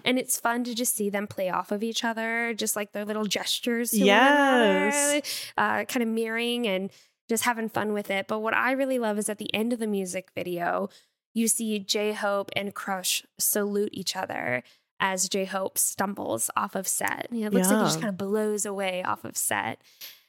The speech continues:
Speaker 1: And it made me think of just that their work here is done, and they're saluting each other like, "We've done it. Our work here is done," wishing each other well. But I couldn't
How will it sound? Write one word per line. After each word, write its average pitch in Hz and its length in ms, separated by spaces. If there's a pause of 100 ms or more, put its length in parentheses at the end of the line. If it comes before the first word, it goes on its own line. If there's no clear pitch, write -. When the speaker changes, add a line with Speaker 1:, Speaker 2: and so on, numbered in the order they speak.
(180)
Speaker 1:
And 226 400
it 302 160
made 302 200
me 269 160
think 226 360
of 196 380
just 185 340
that 190 340
their 208 140
work 196 240
here 196 180
is 196 220
done, 175 420 (160)
and 190 320
they're 190 60
saluting 220 440
each 214 200
other 208 200
like, 185 280 (360)
"We've 185 140
done 214 240
it. 208 160
Our 190 100
work 214 200
here 240 160
is 226 180
done," 202 460 (280)
wishing 277 380
each 269 240
other 247 240
well. 202 640 (200)
But 208 220
I - 80
couldn't 254 360